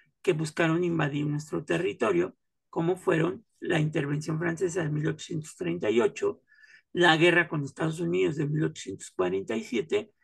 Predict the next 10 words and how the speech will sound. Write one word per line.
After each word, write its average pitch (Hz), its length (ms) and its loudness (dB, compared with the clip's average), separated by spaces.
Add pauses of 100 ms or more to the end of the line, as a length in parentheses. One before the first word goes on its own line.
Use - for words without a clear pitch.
(200)
y 196 120 0
la 196 160 8
nueva 190 360 8
intervención 185 580 0
francesa 190 680 0
junto 160 340 -8
con 147 200 -4
Inglaterra 156 580 -2
y 185 160 -4
España 190 540 -4